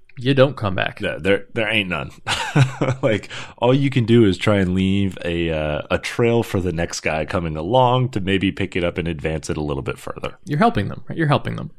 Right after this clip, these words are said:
Speaker 2: Yeah, I'm cursing them <laughs> with their own inevitable insanity, but yeah, helping.
Speaker 1: All right, so if you are playing in a game where insanity or madness is playing a big role, uh, either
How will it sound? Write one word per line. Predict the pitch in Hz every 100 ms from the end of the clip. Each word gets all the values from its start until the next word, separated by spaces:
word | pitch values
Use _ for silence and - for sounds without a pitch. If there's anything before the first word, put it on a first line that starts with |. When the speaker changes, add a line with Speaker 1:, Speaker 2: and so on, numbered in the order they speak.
| -
Speaker 2:
Yeah, | - - - - - -
I'm | - -
cursing | - - 123 90
them | 80 69 85 135 180 - -
<laughs> | - - -
with | 85 73
their | 78 73
own | 80 76 65
inevitable | 82 82 73 69 71 67
insanity, | 67 78 67 65 82
but | -
yeah, | - 156
helping. | 78 113 - - - - - - - - - - - - _ - - - - _ _ -
Speaker 1:
All | 127
right, | 113 -
so | - 151 139 135 -
if | 180 180 139
you | 147 156
are | 123
playing | 117 - 123
in | 120
a | 110
game | 113 113 135 120 107
where | 104 107 113 123 123 -
insanity | 120 113 113 107 110
or | 107
madness | 98 98 101 110 - - - -
is | - 104 104 101 107 -
playing | - 113 110
a |
big | 104 101
role, | 104 95 117 131 - - - -
uh, | 104 101 -
either | 135 180 117 120 202